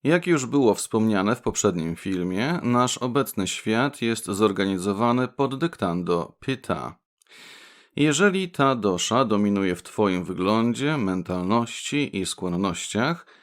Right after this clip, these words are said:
wówczas za bardzo nie rozumiesz, w czym pozostali ludzie mają problem. Niech się wezmą do roboty, przestaną się zamartwiać, zdrowo się odżywiają, a wszystko stopniowo będzie się układać.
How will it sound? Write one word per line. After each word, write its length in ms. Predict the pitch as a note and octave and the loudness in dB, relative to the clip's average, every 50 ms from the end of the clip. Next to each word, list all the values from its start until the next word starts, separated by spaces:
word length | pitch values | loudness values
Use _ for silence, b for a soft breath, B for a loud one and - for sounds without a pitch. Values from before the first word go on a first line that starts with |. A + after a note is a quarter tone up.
| b b b b b C#3 | b b b b b -2
wówczas 600 | D3+ F#3 E3+ - - - D3+ D3 D3 C#3+ - - | 0 0 0 -2 -2 -2 0 0 0 -2 -4 -4
za 180 | B2 A2+ B2 B2 | -2 0 0 0
bardzo 380 | A2+ C#3 C#3 C3+ A#2 G2+ G#2+ G#2+ | 2 2 0 0 0 0 0 2
nie 140 | G#2+ G2 | 2 2
rozumiesz, 760 | F#2+ G#2 G2+ G2 C3 E3 D3 G2+ F#2 F2+ G#2+ C3+ C#3+ - - - | 2 2 0 0 0 0 0 0 0 0 -2 -4 -4 -6 -8 -10
w 100 | - - | -14 -10
czym 300 | - - D3+ D3 A#2 G2+ | -4 0 2 2 2 2
pozostali 640 | G#2 G2 F2+ G2 F#2+ - - - A#2 G2+ F#2 F#2+ F#2+ | 0 -2 -2 -2 -4 -4 -4 -4 -2 0 0 0 -2
ludzie 400 | G2 B2 C#3 B2 B2 D3 D#3+ E3+ | -2 -2 -2 -2 0 0 0 0
mają 500 | C#3+ F#2+ F2+ E2+ E2+ E2+ E2 D#2 D#2+ E2+ | 0 0 0 -2 -2 -2 -4 -4 -6 -4
problem. 720 | - A#2+ C#3+ C#3+ A2 F#2 F2 D#2+ B1 A#1+ G1+ - - - - _ _ _ _ _ B B B B B B B B B B B B B | -2 0 0 0 0 -2 -2 -2 -4 -6 -8 -12 -16 -20 -20 _ _ _ _ _ B B B B B B B B B B B B B
Niech 180 | G3+ G#3+ G#3 - | 2 2 2 2
się 220 | - G3 E3 A#2+ | 2 2 2 4
wezmą 500 | G#2 C#3 C#3 C3+ G#2+ G2+ G#2 G2+ G2+ G2+ | 4 6 6 6 6 4 4 2 2 2
do 120 | G2 F#2+ | 2 2
roboty, 640 | F#2 F#2 F2 F2 G2+ A2+ A#2+ A#2+ - D#3 E3 F3+ F#3 F3 | 2 0 0 2 2 2 2 0 -2 -4 -6 -4 -4 -4
przestaną 580 | - - G2+ F#2+ - - G#2+ G2+ G2+ G2+ G2+ | -4 -2 -2 -2 -2 0 0 0 2 0 0
się 200 | G2 - G#2 G2 | 0 0 -2 -2
zamartwiać, 1000 | F2 F#2 F#2 F#2 G#2+ A#2+ B2 B2 B2 - - - D#3+ E3 E3+ E3+ - - - - A#2+ | -2 -2 0 2 2 4 2 2 0 -6 -8 -4 -2 -2 -2 -4 -6 -8 -8 -6 -6
zdrowo 480 | G#2 G2+ G2 A2+ A2+ A2 G2 G2 G2+ | -4 0 4 6 6 8 6 6 2
się 260 | - - G#2 G2+ - | 0 0 -2 -2 -2
odżywiają, 880 | - G#2 F2+ F2 F2+ F#2+ F2 F#2+ A2+ B2 B2+ C3 C3 C#3 C#3+ C#3 C#3 C#3 - | -2 -4 -4 -4 -6 -4 -2 0 2 2 2 2 2 2 0 0 -2 -4 -2
a 200 | B2 B2+ B2+ B2+ | -2 -2 0 -2
wszystko 500 | B2 - - F#3+ D#3+ - - - - G2 | -2 -2 0 0 0 0 -2 -2 -4 -4
stopniowo 720 | - - G#2+ F#2+ - - C3+ C#3 C3+ C3 C3+ C#3+ C3+ - | -2 -2 -6 -4 -2 0 2 2 2 4 2 2 0 0
będzie 460 | A#2 G#2 B2 C3 C#3 C#3+ C3 D3 D#3+ | 0 0 2 2 2 2 0 0 -2
się 220 | - - - F#2 F2 | -4 -4 -2 -2 -2
układać. 1000 | F2+ - - F#2 - - A2 A#2+ A#2+ G2 F#2 D2+ - - - - - - - _ | -2 -4 -6 -8 -4 0 2 2 2 2 0 -2 -4 -6 -8 -10 -10 -12 -14 _